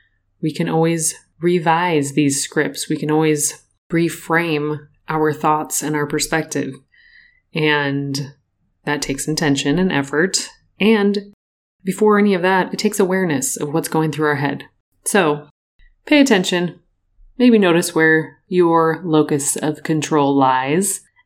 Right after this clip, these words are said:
and have a wonderful week.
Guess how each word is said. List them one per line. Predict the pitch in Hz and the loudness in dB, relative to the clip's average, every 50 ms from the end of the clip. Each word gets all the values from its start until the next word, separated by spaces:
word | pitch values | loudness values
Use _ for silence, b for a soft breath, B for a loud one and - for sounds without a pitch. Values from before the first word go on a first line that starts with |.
| b - | b -4
and | - 185 208 220 180 147 143 151 175 196 202 208 - _ _ _ _ _ _ _ _ _ _ _ _ _ _ _ - | 0 2 2 2 4 2 2 2 2 2 0 -2 -6 _ _ _ _ _ _ _ _ _ _ _ _ _ _ _ -2
have | - 208 226 226 202 190 196 202 - - - - _ _ - | 0 2 4 4 4 4 2 0 -4 -12 -20 -20 _ _ -2
a | - 214 | 2 2
wonderful | 196 175 175 175 185 190 190 220 220 220 | 4 4 2 2 2 2 4 4 4 6
week. | 220 240 254 247 254 - - - | 6 4 2 2 0 -4 -12 -18